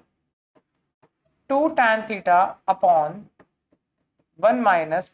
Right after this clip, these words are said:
tan square theta। Notice करो, अगर यहाँ two theta है तो यहाँ theta है, right?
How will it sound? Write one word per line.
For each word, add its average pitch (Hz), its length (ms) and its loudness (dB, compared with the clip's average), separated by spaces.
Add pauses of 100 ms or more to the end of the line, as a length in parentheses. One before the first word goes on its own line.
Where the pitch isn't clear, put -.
tan 185 320 0
square 196 320 -8
theta। 160 260 -8 (1700)
Notice 254 500 -2
करो, 156 300 -2 (460)
अगर 233 280 2
यहाँ 262 380 2 (120)
two 302 180 -2
theta 233 440 -2
है 147 120 0
तो 165 140 -8
यहाँ 180 280 0 (760)
theta 220 180 -6
है, 160 120 -2
right? 349 320 0